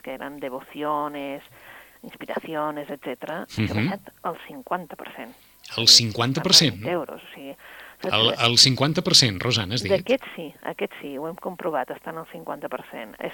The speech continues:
Speaker 1: que hi ha molt llibre, doncs, que es veu que, ah, hi havia massa estoc als magatzems i hem preferit donar-ho, ens han avisat i hem dit, «I tant, que els volem», i llavors estan posats en... Però igual que això, doncs, hi ha,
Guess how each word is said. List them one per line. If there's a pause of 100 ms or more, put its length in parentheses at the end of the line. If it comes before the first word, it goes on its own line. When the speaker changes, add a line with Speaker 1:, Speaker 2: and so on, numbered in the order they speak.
Speaker 1:
que
hi
ha
molt
llibre,
doncs,
que
es
veu
que, (240)
ah,
hi
havia
massa
estoc (340)
als
magatzems (300)
i
hem
preferit (300)
donar-ho,
ens
han
avisat
i
hem
dit, (240)
«I
tant, (120)
que
els
volem»,
i
llavors
estan
posats
en... (420)
Però
igual
que
això,
doncs,
hi
ha,